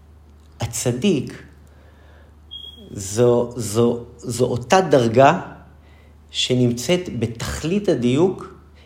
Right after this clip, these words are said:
עם מינימום הסחות דעת ומקסימום מודעות. אני אסביר. הצדיק, כל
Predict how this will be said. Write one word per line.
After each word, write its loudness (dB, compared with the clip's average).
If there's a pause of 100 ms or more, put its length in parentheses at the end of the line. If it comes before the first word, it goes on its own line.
(120)
עם 2
מינימום 8
הסחות 0
דעת 4 (240)
ומקסימום 0
מודעות. -2
אני 4
אסביר. -2 (1900)
הצדיק, 2 (420)
כל 6